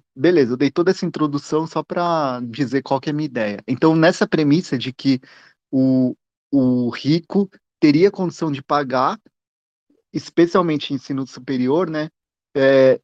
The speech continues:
e o que vocês pensariam da seguinte proposta? É, o governo abandonaria totalmente o ensino superior, porém, seria uma substituição, né? Ao invés do governo manter universidades, manter,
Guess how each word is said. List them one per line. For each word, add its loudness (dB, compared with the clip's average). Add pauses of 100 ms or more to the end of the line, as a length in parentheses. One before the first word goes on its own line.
(300)
e -6
o 4
que -2
vocês 0
pensariam 2
da -2
seguinte -6
proposta? -4 (680)
É, 0
o 0
governo 2 (140)
abandonaria 2 (120)
totalmente 0
o 2
ensino -4
superior, -2 (720)
porém, 2 (260)
seria 0
uma -2
substituição, -2
né? -2
Ao 0
invés 0
do -8
governo 0
manter -4
universidades, -2
manter, 0